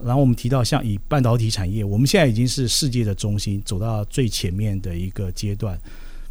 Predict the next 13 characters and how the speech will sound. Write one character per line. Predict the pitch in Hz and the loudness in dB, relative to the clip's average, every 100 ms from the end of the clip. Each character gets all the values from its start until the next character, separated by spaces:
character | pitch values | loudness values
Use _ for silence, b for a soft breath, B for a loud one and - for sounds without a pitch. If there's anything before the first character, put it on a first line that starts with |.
| - | -4
那 | 170 170 147 | 2 6 6
很 | 131 127 113 | 4 2 4
多 | 170 180 | 4 6
的 | 165 143 131 127 - | 8 8 6 4 2
学 | 131 139 | 0 2
者 | 131 107 95 139 | 2 2 -2 -2
如 | 143 | 2
果 | 143 | 4
要 | 143 135 | 4 4
继 | 165 | 2
续 | 156 143 | 2 2
在 | 151 | 4
这 | 135 | 4